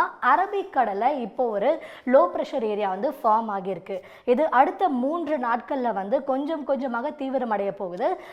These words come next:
அது காற்றழுத்த தாழ்வு மண்டலம், ஆழ்ந்த காற்றழுத்த தாழ்வு மண்டலமா கொஞ்சம் கொஞ்சமா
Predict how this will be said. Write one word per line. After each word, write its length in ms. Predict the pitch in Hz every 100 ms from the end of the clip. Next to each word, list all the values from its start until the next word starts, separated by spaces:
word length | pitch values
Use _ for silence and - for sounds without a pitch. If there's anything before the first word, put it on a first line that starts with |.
| -
அது 180 | 214
காற்றழுத்த 640 | 220 226 233 277 262 262 247
தாழ்வு 340 | 233 226 254
மண்டலம், 420 | 240 240 269 285
ஆழ்ந்த 480 | 196 208 254 330 339
காற்றழுத்த 580 | 330 277 - 269 254 247
தாழ்வு 340 | 247 233 254
மண்டலமா 440 | 247 226 226 277 302
கொஞ்சம் 400 | 240 240 269 254
கொஞ்சமா 300 | 247 254